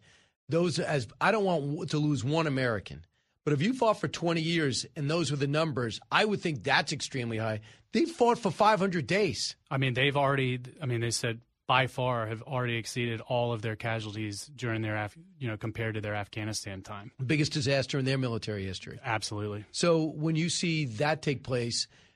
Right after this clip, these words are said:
Speaker 1: do you think people have to take a step back and understand how resourceful and tremendous this generation, which you are a part of, warfighters are?
Speaker 2: I think the,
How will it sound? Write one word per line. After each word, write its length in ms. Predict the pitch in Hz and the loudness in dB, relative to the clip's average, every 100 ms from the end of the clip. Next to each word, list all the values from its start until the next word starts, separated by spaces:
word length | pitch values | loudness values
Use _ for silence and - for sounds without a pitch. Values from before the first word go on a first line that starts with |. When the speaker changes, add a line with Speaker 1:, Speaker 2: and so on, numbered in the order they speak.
| _ | _
Speaker 1:
do 80 | - | -2
you 120 | 165 | 0
think 260 | - 185 147 | 0 0 0
people 240 | 160 143 | 0 2
have 100 | 147 | 2
to 80 | 127 | 0
take 180 | 123 131 | -2 -2
a 40 | |
step 400 | 120 - 143 135 | -2 -2 -2 -2
back 340 | - 127 123 127 | 0 -2 -2 -4
and 120 | 127 | -6
understand 720 | 127 131 - 135 127 123 123 - _ | -4 -2 -2 -2 -2 -2 -4 -8 _
how 560 | 127 120 127 123 120 117 _ _ _ _ _ _ _ _ | -4 0 0 0 -2 -6 _ _ _ _ _ _ _ _
resourceful 800 | 131 131 139 143 139 - 147 143 - | -2 0 2 2 2 2 2 0 -2
and 140 | 139 | -4
tremendous 920 | 127 139 131 135 143 139 143 131 - - _ _ | -2 -2 0 0 0 2 2 0 -4 -8 _ _
this 300 | 131 123 151 | -6 -2 -2
generation, 840 | - 165 143 139 139 139 147 143 139 | 0 2 2 2 2 2 0 0 -2
which 280 | 131 127 - | -2 -2 0
you 200 | 151 151 | 2 4
are 100 | 143 | 4
a 60 | |
part 320 | 139 143 135 147 | 4 4 4 4
of, 100 | 131 | 2
warfighters 720 | 123 139 - 135 139 117 123 | 2 2 4 2 2 0 0
are? 220 | 127 170 _ - _ | 0 -4 _ -20 _
Speaker 2:
I 180 | - 143 | 4 6
think 420 | 143 - 147 120 | 6 2 2 2
the, 580 | - 120 113 110 110 120 | 0 0 2 0 0 -4